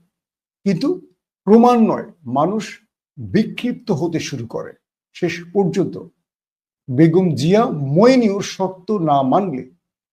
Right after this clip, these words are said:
হাসিনাকে ক্ষমতা দিয়ে এক্সিট রুট খুঁজে পালায় মইনিউ এবং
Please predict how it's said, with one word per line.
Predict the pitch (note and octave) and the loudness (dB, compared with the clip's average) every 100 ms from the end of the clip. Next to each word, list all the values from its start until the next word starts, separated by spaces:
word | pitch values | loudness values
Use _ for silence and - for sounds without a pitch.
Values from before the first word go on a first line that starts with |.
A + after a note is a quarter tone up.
| _ _ | _ _
হাসিনাকে | D#3+ G3+ G3+ G3 G3+ A3 | -4 -2 -4 -4 -4 -4
ক্ষমতা | - - D#3 D#3+ E3 | -8 -4 -2 0 -2
দিয়ে | D#3 E3 C3+ - | -2 -2 -2 -2
এক্সিট | D#3 D#3+ A#2 A3 A3+ F#3 | -2 -2 -2 -4 -4 -4
রুট | F3 - | -6 -6
খুঁজে | G3 F#3 C3 - _ _ _ | -8 -6 -8 -10 _ _ _
পালায় | C3+ C3+ F#3 B3+ _ _ - | -2 2 0 -2 _ _ -10
মইনিউ | D3 D#3+ D#3+ D#3 E3 - - _ - | -4 0 0 0 -2 -4 -10 _ -12
এবং | C3 A#2+ | -8 -8